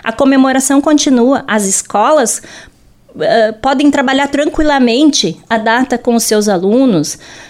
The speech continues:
As pessoas querem muito comemorar, faz um churrasco nessa ca-, na sua casa no dia do onze de maio, que é o aniversário do município.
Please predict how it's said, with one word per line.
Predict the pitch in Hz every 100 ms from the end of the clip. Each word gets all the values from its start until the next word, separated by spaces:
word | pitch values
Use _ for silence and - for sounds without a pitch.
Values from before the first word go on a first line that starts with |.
| -
As | 220 214
pessoas | 220 - 311 302
querem | 262 269
muito | 254 254 320
comemorar, | 294 262 247 220 214 254 285
faz | 311
um | 320
churrasco | 311 311 285 294 302
nessa | 262 247 262
ca-, | 262 254
na | 254
sua | 254
casa | 240 262 349 330
no | 285 233
dia | 196 285
do | 262 269 240
onze | 233 269 240
de | 233
maio, | 220 247 320
que | - 233
é | 240
o | 508
aniversário | 480 302 214 208 233 156 170
do | 165
município. | 165 160 165 - - -